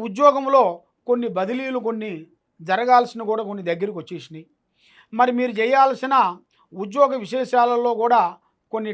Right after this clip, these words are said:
ట్రాన్స్ఫర్లు, కొన్ని మార్పులు, కొన్ని చేంజెస్లు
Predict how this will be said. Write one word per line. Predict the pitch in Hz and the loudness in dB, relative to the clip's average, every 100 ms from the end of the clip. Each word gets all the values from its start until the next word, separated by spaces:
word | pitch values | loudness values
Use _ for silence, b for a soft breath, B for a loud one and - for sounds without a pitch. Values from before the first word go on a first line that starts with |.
| 208 | -4
ట్రాన్స్ఫర్లు, | 202 233 - 226 220 214 - _ | -4 -6 -6 -4 -4 -8 -10 _
కొన్ని | 202 202 185 | -10 -8 0
మార్పులు, | 190 226 - 214 214 214 | 2 0 -2 -4 -4 -6
కొన్ని | 190 185 | -10 -10
చేంజెస్లు | 185 202 208 202 - 196 | -8 -6 -6 -12 -12 -10